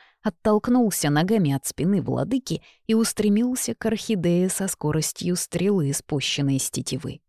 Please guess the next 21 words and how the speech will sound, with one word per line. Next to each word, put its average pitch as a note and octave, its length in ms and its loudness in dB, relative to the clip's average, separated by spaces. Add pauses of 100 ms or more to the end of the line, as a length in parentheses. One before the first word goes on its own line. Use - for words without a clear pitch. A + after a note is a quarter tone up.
(680)
Ланьхуа D3+ 480 4
попятилась C#3 720 -4 (220)
и G#3+ 80 -2
поспешно G3+ 600 -2
захлопнула F#3 720 -2
дверь, D3+ 320 -6 (300)
однако E3 420 2
душа D3+ 400 0
Дунфан C#3+ 500 2
Цинцана C#3 560 0
прошла A3 460 0
сквозь D3 400 0
дверные D#3 480 2
створки A#3+ 540 -4 (200)
и B3+ 80 0
сунула B3+ 440 4
голову A3+ 420 4
в - 120 -6
тело G3 280 -2
повелителя E3+ 640 -2
демонов. - 560 -8